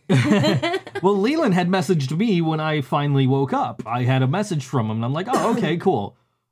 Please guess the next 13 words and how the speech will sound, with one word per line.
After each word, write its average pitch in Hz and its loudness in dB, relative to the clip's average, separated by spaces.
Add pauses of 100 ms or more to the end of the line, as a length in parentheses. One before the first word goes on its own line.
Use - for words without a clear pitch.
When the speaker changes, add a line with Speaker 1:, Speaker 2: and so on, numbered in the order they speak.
Speaker 1:
All 135 -2
right, 101 -4
so 139 -2
we're 143 0
gonna, 143 0 (200)
like, 131 -2
okay, 160 -2
cool. 135 2
So 131 0
we'll, 160 2
we'll 160 0
play 233 -2
that," 127 -2